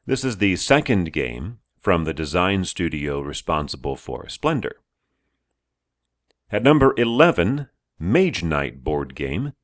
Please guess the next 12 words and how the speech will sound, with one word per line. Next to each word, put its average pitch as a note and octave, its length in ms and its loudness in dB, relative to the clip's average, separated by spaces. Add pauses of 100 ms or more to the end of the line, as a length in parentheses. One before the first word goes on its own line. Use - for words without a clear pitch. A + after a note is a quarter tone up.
(140)
by C#2+ 180 -2
Vlada F2+ 400 2
Kavatal, F#2 720 -2
published G2+ 480 -2
by B1+ 200 -4
WizKids, A2 720 -2 (300)
with D2+ 240 -6
eight G#2 220 0
thousand F#2+ 580 2
five G#2+ 380 0
hundred F#2 500 -4
seventy-nine, F2 920 -2